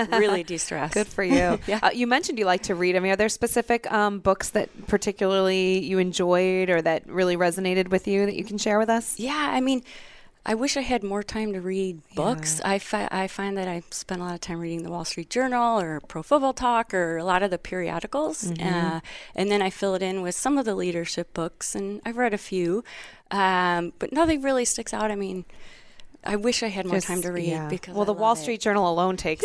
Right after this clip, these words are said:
Speaker 1: <laughs>
Speaker 2: I mean, for
Speaker 1: Yeah,
Speaker 2: me, it takes,
Speaker 1: takes
Speaker 2: like,
Speaker 1: a
Speaker 2: a
Speaker 1: while.
Speaker 2: week to read one up, yeah,
Speaker 1: <laughs>
Speaker 2: one issue. Um,
Speaker 1: Yeah.
Speaker 2: but, yeah, I mean, it's intense reading. It's, it's funny you say that 'cause I love to read too, but you don't have the time. It's just
Speaker 1: Mm-mm.
Speaker 2: hard when you're trying to research your actual job and
Speaker 1: Yep.
Speaker 2: do other things to pick up a nice novel. And
Speaker 1: Yeah.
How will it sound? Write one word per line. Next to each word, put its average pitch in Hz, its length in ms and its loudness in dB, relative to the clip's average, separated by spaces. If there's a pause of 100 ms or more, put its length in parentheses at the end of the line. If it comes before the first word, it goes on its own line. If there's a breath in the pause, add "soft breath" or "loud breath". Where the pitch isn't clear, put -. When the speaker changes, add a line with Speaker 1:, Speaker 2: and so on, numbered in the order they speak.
Speaker 1:
<laughs> - 60 -4
Speaker 2:
I 349 100 8
mean, 254 140 2
for - 100 -12
Speaker 1:
Yeah, 370 160 6
Speaker 2:
me, 247 80 2
it 247 80 -4
takes, 254 220 -2
Speaker 1:
takes - 20 -8
Speaker 2:
like, 208 80 0
Speaker 1:
a 269 40 -2
Speaker 2:
a 208 60 2
Speaker 1:
while. 208 200 4
Speaker 2:
week 190 80 -4
to 190 80 -6
read 190 320 0
one 202 160 4
up, 202 240 2
yeah, 190 220 4
Speaker 1:
<laughs> - 20 6
Speaker 2:
one 202 260 2
issue. 202 400 2
Um, 202 320 4 (140)
Speaker 1:
Yeah. 190 180 4 (120)
Speaker 2:
but, - 200 4
yeah, 202 320 2
I 185 80 4
mean, 180 140 -6
it's 180 120 -4
intense 185 380 2
reading. 190 300 2
It's, 254 220 0
it's - 140 -8
funny 427 280 2
you 233 80 0
say 240 160 4
that 226 180 6
'cause 208 120 -2
I 233 160 2
love 240 180 2
to 214 100 -6
read 190 220 -2
too, 214 180 4
but - 140 0
you 190 80 -10
don't 226 320 2
have 220 240 0
the 196 60 2
time. 151 340 -2
It's 220 120 0
just 214 140 2
Speaker 1:
Mm-mm. 175 60 -8
Speaker 2:
hard 214 280 2
when 180 80 -8
you're 175 80 -4
trying 180 220 2
to 175 80 0
research 175 400 -2
your 180 100 4
actual 170 300 0
job 170 380 4
and 165 120 -4
Speaker 1:
Yep. 185 120 0
Speaker 2:
do 175 140 4 (340 loud breath)
other 185 180 4
things 190 400 0
to - 80 -6
pick - 220 0
up 180 120 2
a 170 120 6
nice 170 280 2
novel. 175 540 4
And 175 100 0
Speaker 1:
Yeah. 175 180 2